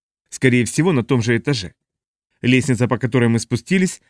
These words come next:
могла привести меня только в сам вестибюль. Выход из комнаты с зеркалами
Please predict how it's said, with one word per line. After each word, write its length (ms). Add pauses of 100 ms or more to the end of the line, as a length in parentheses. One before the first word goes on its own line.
(100)
могла 280
привести 440
меня 200
только 360
в 40
сам 240
вестибюль. 520 (640)
Выход 340
из 160
комнаты 400
с 60
зеркалами 600